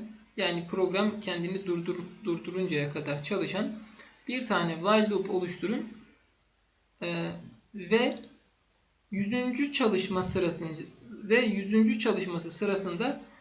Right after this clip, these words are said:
döngüyü break ifadesiyle sona erdirin diye bir pratik var. Bunu yapacağız.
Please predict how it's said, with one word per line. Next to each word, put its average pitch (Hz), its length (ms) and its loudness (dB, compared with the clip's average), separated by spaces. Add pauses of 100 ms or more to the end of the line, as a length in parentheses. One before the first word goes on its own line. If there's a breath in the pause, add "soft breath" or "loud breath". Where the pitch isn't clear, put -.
(180 loud breath)
döngüyü 240 500 2
break 226 240 2
ifadesiyle 202 720 0
sona 214 300 2
erdirin 156 560 0 (320)
diye 220 180 4
bir - 120 -4
pratik - 380 -4
var. 226 200 -2
Bunu 185 120 -2
yapacağız. 151 500 -2